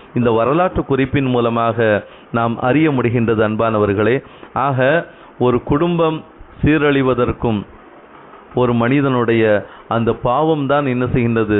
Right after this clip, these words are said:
காரணமாக அமைகின்றது. அதனால தான் வல்ல ரஹ்மான் அல்லாஹு தாலா உங்களையும் உங்களுடைய குடும்பத்தினரையும்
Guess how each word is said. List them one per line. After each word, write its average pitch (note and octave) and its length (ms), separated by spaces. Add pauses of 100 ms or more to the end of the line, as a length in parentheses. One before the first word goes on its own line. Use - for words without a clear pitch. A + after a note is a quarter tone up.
(340)
காரணமாக B2 720
அமைகின்றது. G#2 640 (400)
அதனால C#3 520
தான் F3 220 (320)
வல்ல A#2+ 280
ரஹ்மான் D3+ 460
அல்லாஹு B2+ 420
தாலா C3 360 (520)
உங்களையும் D#3+ 720 (120)
உங்களுடைய B2+ 600
குடும்பத்தினரையும் C#3 1000